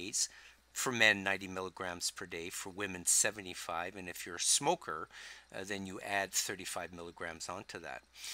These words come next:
But when examining the toxicity levels, you can see that the upper level for adults is two thousand milligrams per day. So on this tower, uh, you can see where the, um,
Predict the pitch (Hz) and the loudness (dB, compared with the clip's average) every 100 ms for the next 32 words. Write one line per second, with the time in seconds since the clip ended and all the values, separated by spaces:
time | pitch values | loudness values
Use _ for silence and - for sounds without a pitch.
0 | - - 151 147 180 156 156 151 - 214 | -8 2 8 8 8 6 8 8 10 10
1 | 277 240 143 117 - 110 - - 175 165 | 8 0 2 2 4 4 6 8 8 6
2 | 107 87 85 117 - 113 - 120 - - | 2 -4 -6 -6 -4 -4 -4 6 6 6
3 | 120 113 110 - 107 - 151 214 196 147 | 2 0 -2 -2 -6 2 2 4 0 0
4 | 117 120 123 101 - 101 95 123 127 95 | 4 6 6 0 -4 -4 2 4 4 0
5 | - - 107 - - - - 180 - - | 2 2 4 2 6 4 4 -4 -4 4
6 | 143 139 123 104 113 113 98 95 95 - | 4 4 0 -2 -4 -4 -4 -2 0 -2
7 | 98 104 92 - - - - 160 - 151 | -4 -4 -4 -6 -8 -4 6 6 10 8
8 | 165 151 - - - - 196 240 185 104 | 10 8 8 6 4 10 12 12 10 4
9 | 90 - - - - - - 120 135 135 | 2 -6 -18 -14 -14 -4 4 4 4 -2
10 | 143 156 - - 202 208 202 151 147 147 | 0 6 10 12 10 6 2 4 10 12
11 | 143 143 135 - - - - 120 117 113 | 12 12 12 6 -20 -10 0 2 2 0
12 | 113 101 101 98 98 | -2 -2 -2 -2 -4